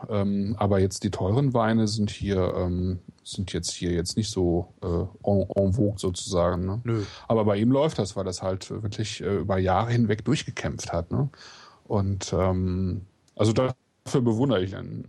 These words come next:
Speaker 1: einfach auch und ich bewundere ihn, äh, für seine klaren Worte. Also wenn man auch so, so ein bisschen sein, in seinen Blog reinschaut auf der Weinhalle, ähm, dann bekommt man irgendwie eine, eine Ahnung davon, wie er so, wie er so tickt. Und der ist auch durchaus streitbar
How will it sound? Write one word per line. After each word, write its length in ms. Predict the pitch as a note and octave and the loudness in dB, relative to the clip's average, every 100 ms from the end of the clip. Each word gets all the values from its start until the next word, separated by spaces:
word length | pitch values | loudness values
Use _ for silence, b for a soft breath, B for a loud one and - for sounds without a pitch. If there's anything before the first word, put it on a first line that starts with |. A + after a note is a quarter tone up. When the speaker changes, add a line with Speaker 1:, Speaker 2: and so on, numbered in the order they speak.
| - | -8
Speaker 1:
einfach 300 | G2 F#2+ F2 | -6 -6 -6
auch 300 | F2+ F#2 G#2 | -4 -4 -4
und 140 | G#2 | -8
ich 100 | G#2+ | -8
bewundere 400 | - A2 A2 A2 | -6 0 2 2
ihn, 360 | G2 G2+ G#2 G2+ | 0 -2 -2 -2
äh, 400 | - G2 F#2+ F#2 | 0 0 0 0
für 180 | - | -2
seine 240 | F#2+ G2 F#2 | 0 0 0
klaren 400 | - F#2 G2 F#2 | 2 2 2 2
Worte. 300 | F#2 G2+ G2+ | 2 2 2
Also 260 | F2+ F2+ | 0 -2
wenn 140 | F#2+ F#2 | -2 0
man 160 | F#2 | 0
auch 120 | F2+ F#2 | -2 -2
so, 320 | - F#2 F2+ | 0 0 0
so 80 | F#2 | 0
ein 100 | F#2 | 0
bisschen 280 | F2+ G2+ | 0 0
sein, 360 | F#2+ F2+ F#2 F#2+ | 2 2 2 0
in 180 | G#2+ F#2+ | 0 0
seinen 180 | F#2+ G2 | 2 2
Blog 220 | C#3 - | 0 2
reinschaut 600 | G2+ G#2+ - G2 G#2 G#2 | 0 0 2 2 2 -2
auf 140 | - | -10
der 220 | - F#2+ | -6 -4
Weinhalle, 580 | F#2 F#2 F#2+ F#2+ F#2 F2+ - B B B B B | 0 0 0 0 2 0 -2 B B B B B
ähm, 240 | G#2 F#2+ F#2+ | -2 0 2
dann 100 | F#2 | 2
bekommt 300 | G2 G#2+ F#2+ | 2 2 4
man 160 | G2 | 2
irgendwie 320 | F2+ G#2 F#2 F#2 | 2 -2 -2 0
eine, 320 | F2 G2+ F#2+ _ _ _ _ - | 0 0 -4 _ _ _ _ -10
eine 280 | - F2 G2 | -6 -2 2
Ahnung 260 | F#2+ G2 | 2 2
davon, 400 | G2 F2 F#2 F2 | 2 0 0 0
wie 80 | F#2 | 0
er 140 | F2 E2 | 0 0
so, 320 | E2+ F#2 F#2+ - | 2 0 -2 -2
wie 80 | |
er 80 | F2+ | -2
so 100 | F2+ | 0
tickt. 400 | F#2 F#2 F2+ - | 0 -2 -2 -4
Und 160 | F#2+ F#2 | -2 0
der 60 | |
ist 80 | F#2+ | 2
auch 100 | G2 | 2
durchaus 300 | F#2 F#2 F2+ | 2 2 2
streitbar 580 | - - F#2 - F#2 F#2+ | 2 0 2 2 0 0